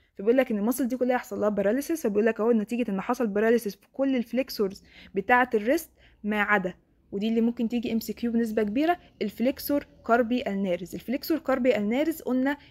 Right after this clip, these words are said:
الميديال نيرف مش بيغذيها، وده، وهي دي اللي هتسبب ويك فليكشن. ليه؟ ما انت واحد يقول ليه انا بعد ما قطعت كل الفليكشن ليه ما حصلش، او كل الفليكسورز ليه ما حصلش،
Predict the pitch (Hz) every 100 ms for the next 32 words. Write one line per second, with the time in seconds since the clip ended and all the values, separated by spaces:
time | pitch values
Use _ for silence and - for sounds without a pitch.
0 | - 208 247 233 214 214 247 220 233 208
1 | 202 190 180 180 202 - _ _ _ _
2 | - _ 190 214 277 359 - 220 226 294
3 | 247 302 294 226 - 269 269 277 320 -
4 | - _ _ _ _ _ 214 285 320 -
5 | 226 214 - 190 - _ _ - 202 294
6 | 349 220 214 226 214 262 285 208 214 214
7 | 269 247 247 294 214 202 190 190 196 185
8 | 254 269 - 269 269 247 240 294 - 311
9 | - - - 226 311 302 - 208 254 262
10 | 196 - 269 262 254 320 - 277 214 277
11 | 311 262 269